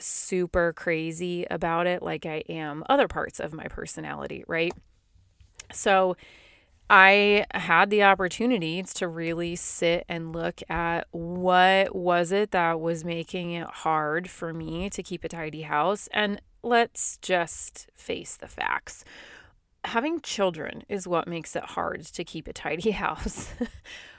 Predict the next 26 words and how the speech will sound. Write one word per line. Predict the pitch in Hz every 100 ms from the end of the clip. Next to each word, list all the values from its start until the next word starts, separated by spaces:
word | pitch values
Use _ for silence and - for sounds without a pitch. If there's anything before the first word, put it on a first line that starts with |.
| _ _ 180
But | 202 285
like | 233 254 262
all | 233 180
things, | - 165 190 196
when | 180 202
we | 196 196 196 202 -
have | - 151 180 185
children, | - 285 202 180 170 170
we | - 190
have | 180 170 -
to |
take | 180 175 175
responsibility | - 165 160 - 156 151 156 160
for | - 165 165 -
everything | 196 175 165 160 147
that | 151 156
they | -
are. | 143 - -
And | 175 170
we |
have | 180 185
to | 190
take | 202 196
responsibility | 190 - 165 165 165 160 165 165 160
for | - 170 165 156 156 - - - _ _
the | 180 196 180